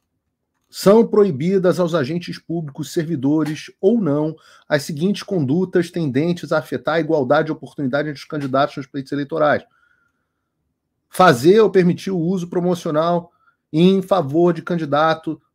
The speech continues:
partido ou coligação, distribuição de gratuita de bem, babá, babá. Isso é um showmício. O cara na posição de presidente,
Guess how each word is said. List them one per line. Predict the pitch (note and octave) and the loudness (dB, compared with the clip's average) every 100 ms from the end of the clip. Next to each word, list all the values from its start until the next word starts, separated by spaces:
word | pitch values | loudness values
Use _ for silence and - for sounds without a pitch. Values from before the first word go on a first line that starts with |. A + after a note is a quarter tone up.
| - | 0
partido | D#3+ - - F3+ E3 | 0 -2 -4 -2 -2
ou | |
coligação, | E3 E3 E3 D3+ - D#3 | -2 -2 0 -2 -2 -8
distribuição | - D#3 D#3+ C#3 D#3+ | -8 -10 -8 -6 -8
de | D3+ | -4
gratuita | D#3 C#3 D#3+ | -4 -4 -8
de | D#3 | -8
bem, | D3 D#3 | -6 -6
babá, | D#3 D#3 D#3+ E3 | -4 -2 0 0
babá. | D#3+ E3+ - _ _ _ _ _ - | 0 -2 -6 _ _ _ _ _ -20
Isso | - - | -20 -18
é | D3+ | -14
um | |
showmício. | - C4 F#3+ C4 - - _ _ _ _ _ _ _ _ _ _ _ _ _ _ _ _ _ _ _ _ _ _ _ _ _ _ _ _ _ _ _ _ _ _ _ _ _ _ _ _ | -4 2 4 4 0 -16 _ _ _ _ _ _ _ _ _ _ _ _ _ _ _ _ _ _ _ _ _ _ _ _ _ _ _ _ _ _ _ _ _ _ _ _ _ _ _ _
O | - | -2
cara | E3+ G#3 | 2 4
na | G#3 | 4
posição | F3+ D#3+ B2+ E3+ | 2 0 0 -6
de | C#3+ | -6
presidente, | C3 C3+ A#2 G#2 C#3 G3 - - | -4 -6 -4 -4 -4 -4 -10 -20